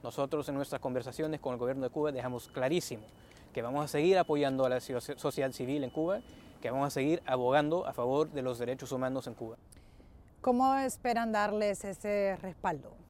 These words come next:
Speaker 1: Primero, eh, al pueblo cubano ya estamos dándole más respaldo y las, los cambios de política del presidente han respaldado la situación de los ciudad-, ciudadanos cubanos. Han tenido ahora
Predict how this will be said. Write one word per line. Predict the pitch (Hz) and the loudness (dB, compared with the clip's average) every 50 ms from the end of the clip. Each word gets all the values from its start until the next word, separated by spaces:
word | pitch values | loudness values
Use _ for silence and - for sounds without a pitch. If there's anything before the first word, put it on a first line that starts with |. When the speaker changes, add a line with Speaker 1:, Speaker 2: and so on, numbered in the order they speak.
| _ _ _ _ _ _ _ _ _ _ - - - | _ _ _ _ _ _ _ _ _ _ -20 -16 -10
Speaker 1:
Primero, | - 135 139 156 180 220 254 247 - - - | -6 -2 2 4 4 6 4 4 2 -4 -8
eh, | - 139 135 131 131 127 123 123 123 127 - | -4 -2 0 0 0 2 0 0 0 -2 -4
al | 139 123 123 123 | -6 -6 -6 -2
pueblo | - 165 175 196 185 | 0 2 2 2 2
cubano | - 175 170 175 190 202 233 240 - - - - - | 2 2 2 2 2 -2 -6 -8 -8 -12 -18 -10 -2
ya | 135 160 | 0 0
estamos | 175 - - - 185 180 185 175 | 0 2 2 0 2 2 2 2
dándole | 156 170 170 165 165 160 156 147 | 2 2 2 2 2 2 2 2
más | 151 156 147 | 2 0 -2
respaldo | 151 139 - - 156 151 160 165 160 | -4 -6 -2 0 0 0 2 0 -2
y | 151 - 135 | -2 -2 -4
las, | 123 120 - - - - - | -4 -4 -4 -6 -12 -14 -12
los | 135 123 | -12 -6
cambios | - - 156 160 165 151 | -4 -2 -2 0 0 0
de | 156 139 | 0 -2
política | 147 135 143 151 143 151 139 139 | -2 -2 -2 -2 -2 -2 0 0
del | 135 127 120 | 0 -2 -4
presidente | - 135 127 - 135 135 139 139 135 156 - - - - - - - | -6 -8 -6 -4 -4 -4 -2 -2 -4 -6 -6 -8 -14 -20 -14 -6 -2
han | 165 190 190 | 0 2 2
respaldado | 165 165 - - 151 135 131 135 131 131 | 2 2 2 0 -2 0 2 2 0 0
la | 127 123 | 0 -2
situación | - - 117 135 120 - 143 127 123 123 | -4 -6 -8 -8 -6 -6 -6 -6 -6 -6
de | 120 | -6
los | 117 - - | -8 -8 -8
ciudad-, | - 120 120 127 | -8 -8 -8 -10
ciudadanos | - - - 135 127 127 127 123 123 - | -8 -8 -4 -2 -2 -2 -2 -4 -6 -8
cubanos. | - 127 123 123 123 123 123 - - - - - - - - - | -6 -4 -4 -4 -4 -6 -8 -10 -14 -20 -20 -20 -20 -20 -10 -4
Han | - 170 175 | -4 -2 -2
tenido | 147 170 165 170 160 151 | 0 0 2 4 4 4
ahora | 147 147 151 151 160 | 4 4 4 2 0